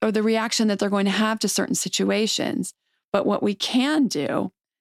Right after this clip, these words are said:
is that we can help teach them the skills to get better at dealing with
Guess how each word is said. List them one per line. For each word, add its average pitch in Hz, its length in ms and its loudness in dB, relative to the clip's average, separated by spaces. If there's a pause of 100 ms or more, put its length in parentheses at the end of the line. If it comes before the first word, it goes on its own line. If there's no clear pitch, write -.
(140)
is 208 120 2
that 220 140 0
we 226 120 2
can 220 220 0
help 208 400 -2 (200)
teach - 320 -2
them 190 260 0
the 190 140 -2
skills - 640 -2
to - 120 0
get 180 300 -2
better 180 340 -2
at 196 160 -4
dealing 190 400 0
with - 240 -2